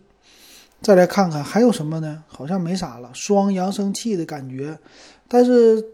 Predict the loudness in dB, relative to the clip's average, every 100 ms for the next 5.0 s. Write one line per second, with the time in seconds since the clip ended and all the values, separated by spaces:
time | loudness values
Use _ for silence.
0 | -20 -14 -14 -14 -4 6 6 6 2 -4
1 | -4 -2 -4 -6 -10 -8 -6 -6 -4 -6
2 | -6 -6 2 2 2 -2 -10 -8 -8 -8
3 | -10 -12 -14 -16 -16 -12 -6 -4 -2 -2
4 | -2 -6 -6 -12 -12 -10 -14 -14 -16